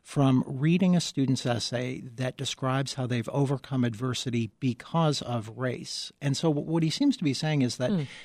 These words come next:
Speaker 1: schools can still use race, but they have to use it in kind of an under-the-radar kind of way. And in a way, interestingly and troublingly, in my view, that puts the burden on the applicant,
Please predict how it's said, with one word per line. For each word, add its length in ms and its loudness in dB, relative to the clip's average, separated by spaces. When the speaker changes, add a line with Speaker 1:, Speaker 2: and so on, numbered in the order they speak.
Speaker 1:
schools 320 0
can 160 4
still 260 0
use 300 2
race, 260 0
but 140 -4
they 100 0
have 240 0
to 100 -2
use 160 2
it 60 -2
in 80 0
kind 220 0
of 80 -2
an 200 0
under-the-radar 1200 4
kind 340 -2
of 160 -2
way. 480 0
And 160 6
in 100 6
a 60 6
way, 260 4
interestingly 760 2
and 140 0
troublingly, 800 0
in 100 -2
my 200 4
view, 360 0
that 240 0
puts 320 0
the 120 0
burden 440 2
on 220 0
the 260 -6
applicant, 760 -4